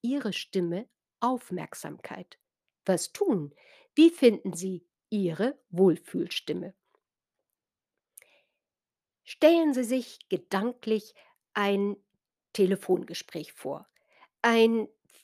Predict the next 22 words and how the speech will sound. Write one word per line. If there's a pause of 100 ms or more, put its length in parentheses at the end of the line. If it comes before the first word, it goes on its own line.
(140)
Telefonat, (340)
in
dem
Ihr
Gesprächsteilnehmer
oder
die
Anruferin (420)
viel
und
lange (200)
redet. (1160)
Es
bleibt
Ihnen
dann
gar
nichts
anderes
übrig,
als (340)
zuzuhören.